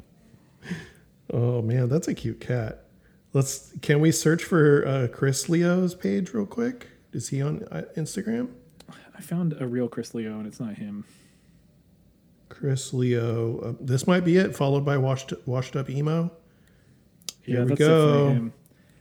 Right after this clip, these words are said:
Speaker 2: All right, he rides a bicycle. No, no surprises there. Let's see.
Speaker 1: Yep.
Speaker 2: He's got a, one of those balloon dogs.
Speaker 1: Where are the cats, Chris? Where are the cats?
Speaker 2: Chris, your brother loves his cat Ichi. I don't understand why you
Speaker 1: Mm-hmm.
Speaker 2: don't love your cat.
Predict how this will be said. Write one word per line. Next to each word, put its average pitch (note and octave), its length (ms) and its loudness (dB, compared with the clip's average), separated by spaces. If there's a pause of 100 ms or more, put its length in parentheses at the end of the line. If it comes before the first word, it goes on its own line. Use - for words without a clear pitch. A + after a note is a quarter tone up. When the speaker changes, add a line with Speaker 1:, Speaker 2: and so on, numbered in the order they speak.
(680)
Speaker 2:
All B2+ 60 -4
right, A#2 80 -4
he A#2 80 -4
rides D3 200 4
a C3+ 40 -2
bicycle. B2+ 480 -2
No, B2 300 -4 (100)
no C3+ 80 -2
surprises A#2 480 -4
there. A#2+ 320 -2 (520)
Let's C3 160 -10
see. G#2+ 240 0
Speaker 1:
Yep. - 120 -4 (300)
Speaker 2:
He's B2+ 140 -4
got C3 180 -2
a, A#2 180 -4
one C3 160 -4
of A#2+ 60 -4
those A#2 260 -4
balloon D3+ 720 4
dogs. A#2+ 680 -6 (960)
Speaker 1:
Where C3 100 -2
are B2+ 60 2
the C3 80 0
cats, A#2+ 380 -2
Chris? A2+ 360 -6
Where A#2+ 100 -2
are C3 40 0
the C#3 80 0
cats? - 720 -8
Speaker 2:
Chris, - 200 -2
your C#3 60 -2
brother D#3 300 4
loves C3 420 0
his A2+ 140 -10
cat A2+ 240 -8
Ichi. G2+ 340 -10
I A2 60 -10
don't B2 80 -8
understand A#2 420 -6
why A#2 80 2
you A#2 160 0
Speaker 1:
Mm-hmm. B2 120 2
Speaker 2:
don't G#2+ 260 -6
love G#2+ 120 -12
your G#2+ 140 -10
cat. F#2+ 300 -14